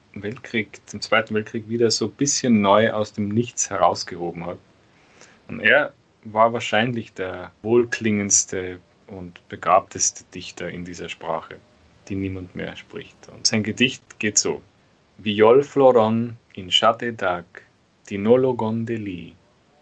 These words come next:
toeglophon dis bledes dag, gewon benos meli, koveniko us inke in, lifon in myk estil, ga in pro, ga i pro onvam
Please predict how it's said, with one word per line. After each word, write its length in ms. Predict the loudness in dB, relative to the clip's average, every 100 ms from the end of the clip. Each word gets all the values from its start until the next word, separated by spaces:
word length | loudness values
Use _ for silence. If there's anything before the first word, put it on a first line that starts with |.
| -8
toeglophon 1000 | 0 4 6 6 4 4 2 2 0 -4
dis 200 | -6 -6
bledes 520 | 2 4 4 2 0
dag, 400 | 2 2 0 -14 _ _
gewon 440 | -8 2 4 4 2
benos 440 | 0 0 -6 -2
meli, 480 | -2 -2 -6 -12 -16 _ _ _
koveniko 680 | -10 -6 -4 -6 4 6 6
us 180 | 2 -4
inke 400 | -2 0 0 -2
in, 380 | 0 0 0 -2 -10 _ _ -12
lifon 540 | -12 2 6 6 4 -4
in 200 | -10 -6
myk 300 | -6 -6 -12 _
estil, 580 | -4 -2 -2 -8 -10 -16 _ _ _ _ _ _
ga 140 | -12 -6 0
in 160 | 0 -2 -2
pro, 340 | 4 4 4 -2 _ _ -6
ga 120 | -4 -4
i 120 | -6 -8 _
pro 180 | 2 2 2
onvam 560 | 0 0 2 2 2